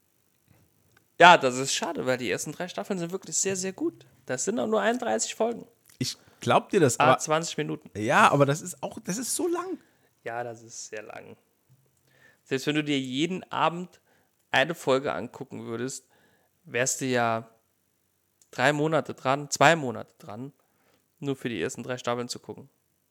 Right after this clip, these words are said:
Speaker 2: Stimmt.
Speaker 1: Und dann müsstest du jeden Abend eine Folge gucken. Das machst du ja auch nicht.
Speaker 2: Nee, und was mach ich? Ich hau mir drei Tage nacheinander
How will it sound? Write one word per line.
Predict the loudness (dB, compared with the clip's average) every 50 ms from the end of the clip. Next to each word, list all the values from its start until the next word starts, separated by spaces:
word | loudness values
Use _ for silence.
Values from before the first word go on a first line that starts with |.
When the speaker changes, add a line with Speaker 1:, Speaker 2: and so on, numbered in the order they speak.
| _ _ _ -18
Speaker 2:
Stimmt. | -16 -12 -8 -6 -6 -6 -6
Speaker 1:
Und | -6 -6
dann | -4 -4 -4
müsstest | -4 -6 -6 -6 -8 -8 -8
du |
jeden | -10 -12 -12 -12 -8 -6 -4 -2 -2 -2 -2 -4 -8
Abend | -6 -2 2 2 2 0 -2 -12
eine | -14
Folge | -14 -12 -10 -10 -10 -12 -14
gucken. | -16 -18 -20 -18 -16 -16 -16
Das | -14 -14 -12
machst | -12 -12 -10 -10 -8 -8
du | -6
ja | -6 -6
auch | -8 -10
nicht. | -12 -14 -20 _ _ _ _ _ _ _ _ _ _ _ _ _ _ _ _ _ _ _ _ _ -8 0
Speaker 2:
Nee, | 4 6 6
und | 6 6 4
was | 4 4 2
mach | 0 -4 -4 -2
ich? | -2 0 0 0 -2 -4 -8 _ _ _ _ _ _ _ -20 -20 _ _ _ _ _ _ _ _ 2
Ich | 4 4 4 6 6
hau | 8 8
mir | 8 8 8 6 6
drei | 4 2 0 6 6 8 8 6
Tage | 4 2 2 4 4 4 4 2 2
nacheinander | 2 2 2 2 2 2 2 2 2 2 2 2 2 0 -2 -2